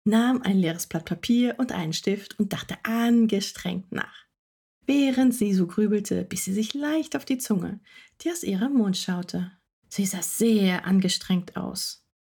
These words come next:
Aber es war auch eben eine große Herausforderung. Da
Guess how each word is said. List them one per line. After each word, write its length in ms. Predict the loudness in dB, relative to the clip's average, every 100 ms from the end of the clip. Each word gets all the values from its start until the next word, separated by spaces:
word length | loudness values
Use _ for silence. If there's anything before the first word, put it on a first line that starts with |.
| -2
Aber 180 | 0 2
es 160 | 0
war 140 | 0 0
auch 80 |
eben 240 | 0 2 2
eine 160 | 2
große 440 | 2 4 4 4 2
Herausforderung. 1000 | 2 2 -2 -2 -2 -2 -2 -4 -6 -8 _ _
Da 80 | -2